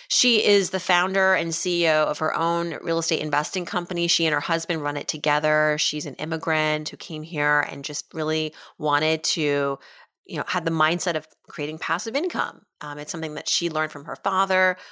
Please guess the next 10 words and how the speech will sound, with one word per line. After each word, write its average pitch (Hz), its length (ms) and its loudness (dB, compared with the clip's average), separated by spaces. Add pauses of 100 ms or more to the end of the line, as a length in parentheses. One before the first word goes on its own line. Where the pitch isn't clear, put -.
(200)
when 147 120 -8
she 151 140 -4
was 151 140 -4
growing 151 280 -2
up 143 300 -4
in 139 480 -8 (300)
Honduras. 175 760 2 (100)
Couldn't 240 320 2
start 226 260 4
with 233 120 0